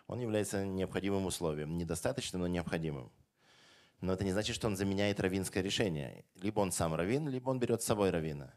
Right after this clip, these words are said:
И дальше задача сводится к предыдущей. Может ли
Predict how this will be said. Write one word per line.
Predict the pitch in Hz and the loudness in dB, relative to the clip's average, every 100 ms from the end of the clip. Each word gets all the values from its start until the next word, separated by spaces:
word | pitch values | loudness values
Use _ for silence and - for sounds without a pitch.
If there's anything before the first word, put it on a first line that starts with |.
| _ - - | _ -20 -10
И | 85 | -4
дальше | 82 156 185 | 0 0 0
задача | 104 90 127 135 | 0 2 2 0
сводится | 101 95 101 | 2 2 0
к | |
предыдущей. | - 110 131 160 - 76 65 - - - | -2 0 2 2 0 -4 -8 -12 -20 -8
Может | 87 87 90 95 | 0 2 2 2
ли | 107 110 | 0 0